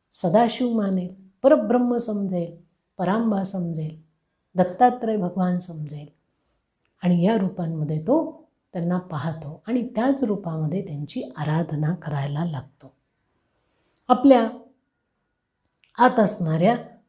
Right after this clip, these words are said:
गुरुतत्वाशी तो याच पद्धतीने आपला संबंध प्रस्थापित करतो आणि तोच संपर्क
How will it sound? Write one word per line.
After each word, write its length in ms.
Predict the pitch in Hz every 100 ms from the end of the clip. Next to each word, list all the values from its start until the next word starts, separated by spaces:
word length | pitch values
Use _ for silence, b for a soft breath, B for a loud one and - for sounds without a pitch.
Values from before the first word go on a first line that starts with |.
| 185
गुरुतत्वाशी 1120 | 202 277 277 190 175 175 165 151 165 147 - _ _ _ _ _ _ _ _ _ _ _ _ _ _ _ _ _ -
तो 420 | 208 185 - - _ _ _
याच 360 | 185 214 254 240 -
पद्धतीने 920 | 170 - 156 151 147 247 320 - - _ _ _ _ _ _ _ _ _ _ _ _ _ _
आपला 340 | 185 - 185
संबंध 600 | - 175 156 185 240 202 147 - _ _ _ _
प्रस्थापित 580 | 160 156 - 156 - 175 - -
करतो 480 | 127 131 - - _ _ _ _ _ _ _
आणि 520 | 214 196 180 185 - - _ _
तोच 220 | 302 311 269 -
संपर्क 540 | 214 190 185 180